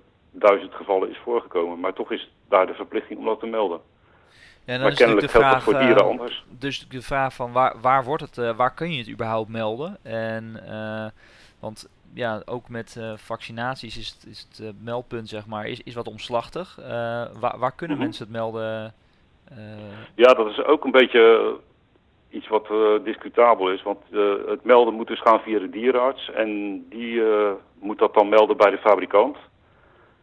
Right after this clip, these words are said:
Speaker 1: En de fabrikant gaat daar dan een rapport van opmaken. En die moet dat dan, eh, melden bij de E M A.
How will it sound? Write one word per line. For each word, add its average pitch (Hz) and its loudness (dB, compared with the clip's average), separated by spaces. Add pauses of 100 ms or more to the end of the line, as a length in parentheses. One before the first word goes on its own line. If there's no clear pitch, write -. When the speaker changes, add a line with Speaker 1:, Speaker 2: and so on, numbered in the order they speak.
(280)
Speaker 1:
En 110 -2
de 101 -2
fabrikant 110 4
gaat 120 2
daar 110 6
dan 110 6
een 104 4
rapport 131 2
van 101 2
opmaken. 101 2
En 107 -4 (180)
die 113 -6
moet 117 -4
dat - 0
dan, 98 4
eh, 98 2
melden 104 2
bij 98 4
de 98 -2
E 104 0
M 101 -2
A. 123 0